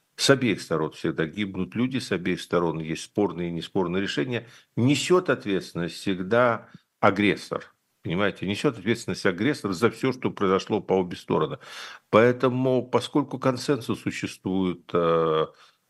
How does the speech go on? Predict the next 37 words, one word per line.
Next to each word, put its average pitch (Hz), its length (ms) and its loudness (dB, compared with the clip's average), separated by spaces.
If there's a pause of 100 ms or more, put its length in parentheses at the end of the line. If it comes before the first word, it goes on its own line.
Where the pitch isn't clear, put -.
э, - 320 0 (280)
везде, 110 400 2
кроме 123 340 2
России, 95 520 -2
о 80 300 2
том, 90 300 0
что - 240 -4
Россия 92 280 0
является 90 400 0
агрессором 92 560 0
в 80 40 -4
этой 80 220 -2
войне, 78 460 -2 (800)
да, 85 300 2
то - 140 0
есть 85 120 -2
даже, 107 300 4
э, 101 440 2
понимаете, 110 380 2
э, 90 280 2
даже 92 400 2
в - 140 -12
Китае, 120 440 2
Киргизии, 90 960 -4
где 101 120 0
угодно, 95 560 0 (380)
э, 82 100 4
никто, 69 1300 0
э, - 40 -12
с - 100 -10
этим-то 87 340 0
не 92 120 -2
спорит. 76 440 0
Там - 320 -2
другой 95 260 4
вопрос, 87 240 -4
кто-то 80 600 0